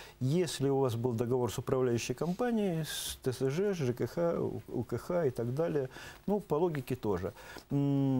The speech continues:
много разговоров и споров на эту стадию, э, так сказать, на, на стадии заключения договоров идёт.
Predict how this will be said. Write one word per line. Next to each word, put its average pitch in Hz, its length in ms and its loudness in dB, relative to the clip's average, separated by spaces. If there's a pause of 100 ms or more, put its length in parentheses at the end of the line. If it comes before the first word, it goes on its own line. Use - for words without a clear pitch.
(160)
много 165 360 2
разговоров 208 600 0
и 202 60 2
споров 190 380 0
на 170 80 2
эту 160 200 0
стадию, 139 560 0
э, 127 200 2
так 117 80 -2
сказать, 127 200 -4
на, 123 640 4
на 131 140 4
стадии 120 280 0
заключения 123 500 -2
договоров 120 600 0
идёт. 113 440 0